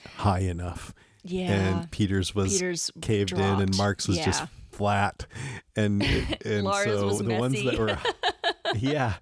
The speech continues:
Speaker 1: but it was high though, and they, they liked that. They're like, "Well, I like the proportion of the cheesecake to the base." And, and so th-,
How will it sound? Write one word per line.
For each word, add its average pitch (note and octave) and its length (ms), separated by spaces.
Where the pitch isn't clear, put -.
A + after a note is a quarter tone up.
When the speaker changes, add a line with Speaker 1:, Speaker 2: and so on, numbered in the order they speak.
Speaker 1:
but C#3 100
it E3 80
was D3 140
high F3+ 300
though, G#2+ 200
and G#2+ 140
they, A#2+ 180
they B2 300
liked B2 380
that. F2 220
They're G2 120
like, G2 200
"Well, C3+ 180
I C3 80
like C3+ 200
the D3 80
proportion C3 580
of A2+ 140
the G2+ 80
cheesecake A#2+ 520
to A2+ 100
the G#2 240
base." A2+ 420
And, G2+ 360
and G2 280
so F#2 560
th-, G2+ 120